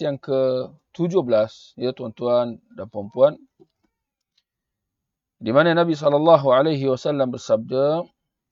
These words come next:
"Sesungguhnya Allah membuka tangannya di malam hari agar bertaubat pelaku dosa di siang hari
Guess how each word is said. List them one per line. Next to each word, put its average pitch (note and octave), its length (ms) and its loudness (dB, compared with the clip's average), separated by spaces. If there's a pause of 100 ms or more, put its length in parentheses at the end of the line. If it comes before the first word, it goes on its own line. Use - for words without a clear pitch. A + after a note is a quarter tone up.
(140)
"Sesungguhnya C#3+ 640 -4
Allah C3+ 720 4
membuka C3 560 -6
tangannya D3 1000 -6
di C3 200 -6
malam C3 360 0
hari C3 600 -4 (840)
agar C3+ 360 0
bertaubat C#3 720 0
pelaku B2+ 480 -6
dosa C#3 240 -8
di A#2+ 80 -10
siang G#2+ 320 -10
hari G#2+ 520 -6